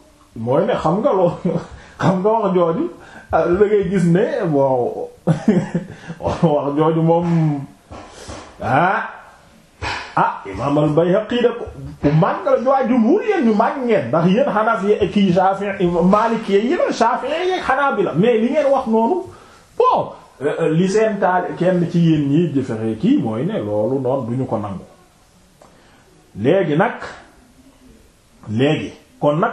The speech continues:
affaire bi, yéen kon mooy, yéen même bu nee d'accord nañ leen hadiisu Seydina Uqba ibn Amir al-Juhani, radiyallahu anhu, bi ne Yonent mi sallallahu alayhi wa sallam dafa jullee waa Uhud, euh,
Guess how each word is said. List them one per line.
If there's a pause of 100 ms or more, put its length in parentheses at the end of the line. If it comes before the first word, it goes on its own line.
affaire
bi, (380)
yéen
kon
mooy, (440)
yéen
même
bu
nee (240)
d'accord
nañ
leen
hadiisu
Seydina
Uqba
ibn
Amir
al-Juhani, (400)
radiyallahu
anhu,
bi
ne
Yonent
mi
sallallahu
alayhi
wa
sallam
dafa
jullee
waa
Uhud, (1000)
euh,